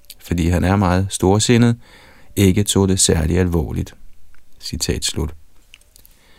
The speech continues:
Nogle udgaver af Srimad Bhagavatam indeholder det følgende vers mellem tekst elleve og tolv,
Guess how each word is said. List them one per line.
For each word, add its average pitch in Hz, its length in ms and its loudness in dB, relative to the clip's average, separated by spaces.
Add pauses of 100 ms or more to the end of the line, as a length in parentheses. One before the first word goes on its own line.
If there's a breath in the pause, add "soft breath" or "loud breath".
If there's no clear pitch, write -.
(580 soft breath)
Nogle 104 440 6
udgaver 104 480 4
af 95 120 2
Srimad 95 340 4
Bhagavatam 104 640 2 (200)
indeholder 98 460 2
det 90 180 0
følgende 98 400 2
vers 95 280 2
mellem 92 260 2
tekst - 300 -4
elleve 95 300 2
og 90 100 -2
tolv, - 380 0